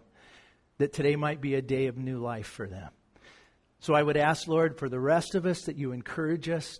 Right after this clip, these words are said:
to be disciples who stand for you in these, in these crazy times. In Jesus' name, amen. Mark chapter six,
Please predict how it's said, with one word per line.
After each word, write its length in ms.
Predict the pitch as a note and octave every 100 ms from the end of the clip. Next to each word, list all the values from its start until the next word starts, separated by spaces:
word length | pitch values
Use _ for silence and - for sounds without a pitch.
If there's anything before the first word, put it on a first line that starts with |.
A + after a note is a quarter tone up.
| -
to 120 | C#3
be 140 | A#2+
disciples 640 | A2 A#2+ - C3+ C3+ D3 -
who 100 | B2+
stand 460 | - C#3 C3 C3+
for 100 | -
you 280 | D3+ C#3 B2+
in 100 | A#2
these, 300 | A2+ A2+ - - - _ _ -
in 100 | C#3
these 240 | B2+ -
crazy 460 | - - C#3+ C#3+ D3+
times. 480 | - A#2+ F#2+ F#2 -
In 120 | G2
Jesus' 520 | - A#2 - B2 -
name, 180 | F#2 C#2 _ _ B3+
amen. 360 | C3 A2+ G#2+ D2+ - _ _ - - - - - _ _ _ - - - - -
Mark 260 | D#3+ G#3 -
chapter 380 | G#3 G#3 G3+
six, 500 | - - G3 - -